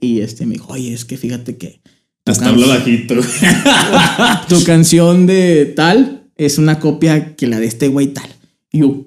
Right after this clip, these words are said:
Speaker 1: "¿Qué pedo, güey? Claro que no, güey, escúchala", y nada que ver, güey. Y le pregunté a mis amigos, "Oye, güey, ¿se te
Speaker 2: Se
Speaker 1: hace que
Speaker 2: les,
Speaker 1: se
Speaker 2: eh.
Speaker 1: parece?".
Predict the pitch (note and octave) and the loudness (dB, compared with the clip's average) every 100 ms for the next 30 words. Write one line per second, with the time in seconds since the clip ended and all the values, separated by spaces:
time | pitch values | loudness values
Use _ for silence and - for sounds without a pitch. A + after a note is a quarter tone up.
0 | - F3+ F3+ C4 D4+ D4 B3 A3 F3+ G3+ | -2 0 2 4 6 6 4 4 2 2
1 | A#3+ A3 G3+ A#3 B3 B3 G#3 - G#3+ A#3+ | 2 2 4 4 2 0 -2 -2 -2 0
2 | B3 F#3+ C#3+ C#3+ F#3+ A#3 C4+ D#4 F4 E4+ | 0 2 0 0 -2 2 2 4 4 2
3 | D#4+ F3 D3 D3+ D#3+ F3 F#3 E3+ D3+ C#3+ | 2 0 2 0 2 2 2 2 2 0
4 | C#3 D#3+ E3 D3 C#3+ B2 C3+ G#3+ F3+ G3 | -2 0 0 0 -4 -2 2 2 2 4
5 | F#3+ F3+ E3+ D3 - | 4 4 4 0 -4